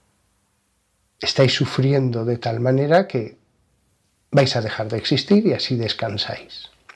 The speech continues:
Bueno, este gran misterio, después de darle vueltas bastantes años,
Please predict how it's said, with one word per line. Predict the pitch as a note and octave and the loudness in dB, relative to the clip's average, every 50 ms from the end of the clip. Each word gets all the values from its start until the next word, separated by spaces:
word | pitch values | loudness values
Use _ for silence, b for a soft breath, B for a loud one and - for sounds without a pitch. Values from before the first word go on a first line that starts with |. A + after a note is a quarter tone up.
| _ _ _ _ _ _ _ _ _ _ _ _ _ _ _ _ _ - - B B B B B B B B B B B B B B B B B B B _ - | _ _ _ _ _ _ _ _ _ _ _ _ _ _ _ _ _ -14 -14 B B B B B B B B B B B B B B B B B B B _ 4
Bueno, | F#3+ F#3+ - - - - - - _ _ _ _ _ _ _ _ _ _ - - - - _ _ _ _ _ _ _ _ _ _ _ _ _ _ _ _ _ _ _ _ _ _ _ - | 6 6 6 4 2 -6 -16 -20 _ _ _ _ _ _ _ _ _ _ -20 -20 -20 -20 _ _ _ _ _ _ _ _ _ _ _ _ _ _ _ _ _ _ _ _ _ _ _ -6
este | - - - G#3+ | -2 2 4 4
gran | - E3+ E3 G3+ G3+ E3+ D3 C#3 | 4 4 6 6 6 6 4 2
misterio, | C3+ B2 - - - - E3+ E3+ D3 A#2 G#2+ G#2 G#2 - - - _ _ _ _ _ _ _ _ _ _ _ _ _ _ _ _ _ _ _ _ _ _ _ _ _ _ _ _ _ _ _ _ _ _ | 0 -2 -4 -6 -2 2 2 2 2 2 -2 -6 -8 -12 -16 -20 _ _ _ _ _ _ _ _ _ _ _ _ _ _ _ _ _ _ _ _ _ _ _ _ _ _ _ _ _ _ _ _ _ _
después | - A#2+ - - - E3+ E3 | -6 -6 -4 0 2 4 6
de | F3 E3+ | 6 6
darle | D3+ D3+ D3 C#3+ D3 C#3 | 6 6 4 4 4 2
vueltas | A#2+ A#2 C3+ C#3 C3+ C3 C#3 B2+ B2 A#2+ A#2+ A#2+ - - - - - - | 2 2 0 -2 -2 -2 -2 -2 0 0 -2 -4 -6 -10 -14 -18 -18 -14
bastantes | A3+ F3 B2 A2 - - - C3 C3 B2+ - B2 - - - | -8 -4 -4 -2 -2 0 2 4 4 4 2 0 0 2 2
años, | C3 C3 A#2 G2+ G2 G2+ A#2 - | 4 4 2 0 -6 -10 -14 -14